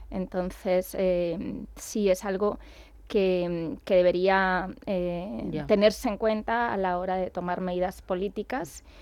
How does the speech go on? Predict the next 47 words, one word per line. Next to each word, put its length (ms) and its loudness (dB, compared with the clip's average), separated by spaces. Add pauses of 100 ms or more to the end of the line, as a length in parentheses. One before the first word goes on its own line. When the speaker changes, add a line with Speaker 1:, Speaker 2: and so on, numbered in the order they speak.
(340)
Speaker 1:
y, 520 0
y 120 -2
yo 180 6
creo 180 0
que 80 -2
la 120 2
Fed 240 -4
sí 160 -6
que 100 -4
se 140 -4
va 80 2
a 20 2
ver 120 4
un 100 2
poquito 400 -6
presionada 1080 -4 (300)
para 200 -8
bajar 340 -6
tipos 520 -6
en 80 -8
la 40 -10
segunda 380 -4
mitad 340 -2
del 180 0
año 340 -2 (760)
por, 180 -2
por 200 -6
esa 200 -6
razón 420 -8
también. 460 -8 (140)
Speaker 2:
Eh, 240 -14
c-, 140 -16
¿cómo 160 2
estáis 240 2
viendo 260 2
vosotros, 500 -2
eh, 460 -6
el 160 -2
tema 180 -2
de 80 -2
las 140 -2
duraciones? 460 -2
¿Cómo 160 -4
las 160 -6
estáis 240 -4
trabajando 680 -4
en, 300 -6